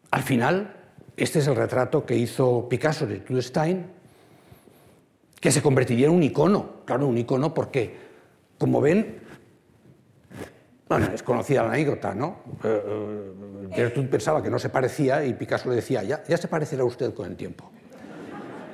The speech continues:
Noventa sesiones.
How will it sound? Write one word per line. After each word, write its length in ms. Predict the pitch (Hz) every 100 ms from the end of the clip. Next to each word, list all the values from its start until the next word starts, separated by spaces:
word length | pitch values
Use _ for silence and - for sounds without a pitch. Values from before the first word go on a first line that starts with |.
| - - - - - - - - - 294 - - - - - - - - - - - _ _ _ _ _ _ _ _
Noventa 480 | 151 156 180 233 220
sesiones. 800 | - 123 113 90 87 - -